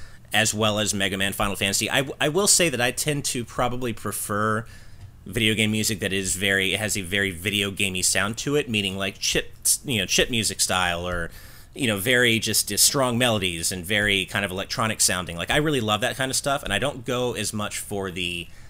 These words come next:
ambient stuff, like, kind of stuff you'd find in, like, Skyrim or whatever.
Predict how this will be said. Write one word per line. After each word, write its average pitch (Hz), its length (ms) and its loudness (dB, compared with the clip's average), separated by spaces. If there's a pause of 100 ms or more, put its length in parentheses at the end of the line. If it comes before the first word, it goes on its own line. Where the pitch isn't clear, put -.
(340)
ambient 110 520 2
stuff, 135 380 4
like, 95 220 0
kind 107 220 -2
of 95 60 -2
stuff - 220 0
you'd 92 100 -6
find 87 220 -2
in, 87 80 -4
like, 101 160 -6
Skyrim 113 640 2
or 80 100 -6
whatever. 82 400 -6